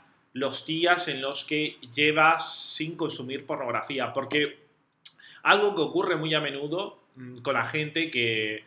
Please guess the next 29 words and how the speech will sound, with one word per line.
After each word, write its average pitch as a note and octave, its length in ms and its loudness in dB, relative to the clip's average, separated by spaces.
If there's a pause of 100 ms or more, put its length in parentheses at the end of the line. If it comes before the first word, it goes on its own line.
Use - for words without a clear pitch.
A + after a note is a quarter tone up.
(220)
está D#3 280 0
contando C#3 380 -2
los A2 220 -4
días E3 440 0
en B2+ 120 -4
el A2+ 100 -10
que A#2+ 120 -6
no C3 160 -6
está D3 260 0
recayendo B2 520 -4
en A2+ 80 -10
este A2+ 220 -8
hábito C3+ 380 -2
y A#2 140 -8
están, A#2+ 340 -6
pues, A2+ 320 -10
eh, G#2+ 360 -8 (420)
están C#3+ 360 -4
contando C3+ 340 -2
esos B2 260 -8
días C#3+ 480 -2
para C#3 300 6
volver B2 560 0
a B2 80 2
resetear B2 580 -4
sus - 240 -12
niveles A#2 360 -8
de A#2 80 -6
dopamina. D3+ 680 -2